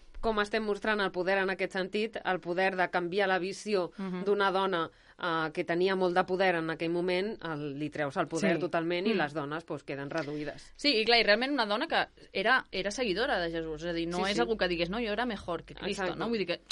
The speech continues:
Speaker 2: ni tan sols em sembla que hagués sigut tan perillosa com a una, una dels apòstols,
Speaker 1: Mhm.
Speaker 2: però
Speaker 3: Mhm.
Speaker 2: imagineu-vos
Speaker 1: Sí.
Speaker 2: quina por ens tenien, no?
Speaker 1: Sí.
Speaker 2: O els hi tenien, que no podien ni tan sols deixar que fos una aprenent i
Speaker 1: Sí.
Speaker 2: prou, no? Havia de ser una prostituta arrepentida,
Speaker 1: Exacte.
Speaker 2: que no sé què, bli, bli, bli. Bueno, fantàstic.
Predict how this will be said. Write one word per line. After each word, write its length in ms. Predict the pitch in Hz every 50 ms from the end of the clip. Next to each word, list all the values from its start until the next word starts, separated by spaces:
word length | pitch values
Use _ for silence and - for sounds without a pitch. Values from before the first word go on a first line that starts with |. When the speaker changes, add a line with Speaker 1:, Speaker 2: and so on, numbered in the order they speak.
| - _ -
Speaker 2:
ni 140 | 190 190 185
tan 180 | 185 180 175 175
sols 180 | - 196 214
em 100 | 247 262
sembla 220 | 247 254 262 254 220
que 60 | 220
hagués 200 | 208 202 202 -
sigut 220 | - 202 214 202
tan 180 | - 202 202 196
perillosa 440 | 196 196 190 185 175 185 196 220 -
com 160 | 226 208 185
a 80 | 170
una, 520 | 170 175 180 185 190 185 180 180 175 170 156 -
una 240 | 202 220 220 202 175
dels 140 | 165 156 160
apòstols, 520 | 147 - 208 240 254 - - - 262 262 254
Speaker 1:
Mhm. 160 | 233 226 262
Speaker 2:
però 200 | 196 190 185 180
Speaker 3:
Mhm. 360 | 220 220 208 185 196 190 185 180
Speaker 2:
imagineu-vos 500 | 190 185 180 165 180 185 202 220 247 220
Speaker 1:
Sí. 40 | 214
Speaker 2:
quina 220 | 240 220 214 214
por 340 | 208 - 214 220 220 262 339
ens 160 | 320 - -
tenien, 460 | - 196 190 196 202 208 233 254 277
no? 200 | 240 233 294 - -
Speaker 1:
Sí. 240 | - - 254 240 - - - - -
Speaker 2:
O 120 | 180 180
els 100 | 185 180
hi 60 | 185 180
tenien, 400 | 185 180 180 196 214 233 277 311
que 100 | 262 214
no 120 | 196 202
podien 240 | 202 226 233 240 240
ni 100 | 240 233
tan 140 | 214 202 185
sols 140 | 190 196 196
deixar 200 | 220 214 220 214
que 80 | 220
fos 180 | 208 - 202 208
una 180 | 233 233 220 202
aprenent 500 | 175 175 175 165 160 160 160 165 185 220
i 80 | 202 175
Speaker 1:
Sí. 120 | - -
Speaker 2:
prou, 240 | - 190 196 170 139
no? 80 | 156 165
Havia 160 | 160 156 151
de 60 | 151 147
ser 120 | - 180
una 200 | 185 180 160 -
prostituta 560 | 147 139 131 - - 135 151 156 160 - 175
arrepentida, 600 | 165 170 175 185 190 202 196 208 226 240 240 233 240
Speaker 1:
Exacte. 100 | 220 208
Speaker 2:
que 20 |
no 120 | 175 165
sé 120 | 160 156 147
què, 100 | 170 175
bli, 120 | 185 185 170
bli, 140 | 147 139
bli. 180 | 135 - 117 - -
Bueno, 260 | - 117 113 - - -
fantàstic. 460 | - - - - 127 - - - -